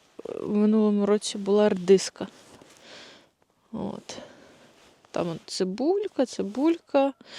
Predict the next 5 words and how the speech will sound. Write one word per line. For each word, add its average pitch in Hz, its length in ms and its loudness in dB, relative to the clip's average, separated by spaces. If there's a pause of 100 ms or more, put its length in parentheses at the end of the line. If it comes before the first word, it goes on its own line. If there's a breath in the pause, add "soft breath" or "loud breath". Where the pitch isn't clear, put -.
(720 loud breath)
Там, 165 240 0 (180)
де, 170 280 0
де 185 200 -8
чесничок. - 960 -6 (1200 soft breath)
От. 277 380 -14